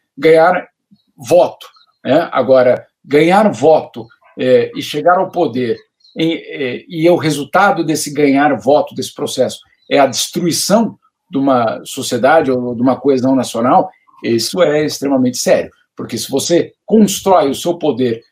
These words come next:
é, disseminando basicamente o ódio em relação ao outro, quando você chega lá, claro,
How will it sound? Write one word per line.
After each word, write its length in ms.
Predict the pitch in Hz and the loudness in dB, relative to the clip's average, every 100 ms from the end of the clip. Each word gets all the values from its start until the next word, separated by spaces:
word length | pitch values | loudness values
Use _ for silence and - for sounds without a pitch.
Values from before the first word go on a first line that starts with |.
| _ - - 120 | _ -20 -20 -6
é, 280 | 151 123 | 0 0
disseminando 600 | 127 - 156 160 147 143 | -2 -4 0 2 4 4
basicamente 540 | 123 139 - 135 123 127 | 2 0 2 0 0 2
o 80 | 127 | 4
ódio 360 | 202 208 143 | 4 4 0
em 40 | 113 | -2
relação 400 | 135 120 - 135 | 0 0 0 2
ao 120 | 131 | 4
outro, 320 | 165 202 - _ _ _ _ | 2 0 -4 _ _ _ _
quando 180 | 175 151 | -6 0
você 240 | 165 165 | 0 0
chega 260 | - 170 185 | -2 2 4
lá, 280 | 165 196 196 _ - _ | 4 0 -4 _ -20 _
claro, 300 | 226 156 165 | 0 0 0